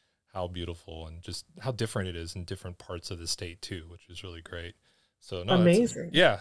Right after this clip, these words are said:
Speaker 1: no, that's a really great high for sure. I love that. So before I let you guys go, go, I want people to know where they can find you, but I think they're gonna wanna try to find you, Brian, and be like, "How did you do this, m-, you know, Jedi mind trick where she doesn't think she's camping?" And, um,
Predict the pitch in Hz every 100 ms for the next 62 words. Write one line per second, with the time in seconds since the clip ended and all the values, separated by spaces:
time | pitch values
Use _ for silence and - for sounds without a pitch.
0 | - 127 135 165 120 120 120 120 110 127
1 | 95 90 - 101 127 113 104 _ - 107
2 | 113 98 - _ _ _ _ _ _ _
3 | - 175 139 135 214 220 190 175 156 127
4 | 127 - 131 107 101 123 - 120 131 123
5 | - 139 120 113 110 110 110 107 110 -
6 | 98 98 104 104 - _ _ - 95 165
7 | 220 127 101 95 95 - 95 95 92 92
8 | 139 107 87 87 92 90 95 _ _ 107
9 | 95 90 131 143 120 104 131 110 - 117
10 | _ 135 104 95 98 113 113 101 101 123
11 | - 92 90 - 95 110 104 101 110 104
12 | 104 - 113 110 104 85 - _ _ _
13 | _ _ - 107 104 - 320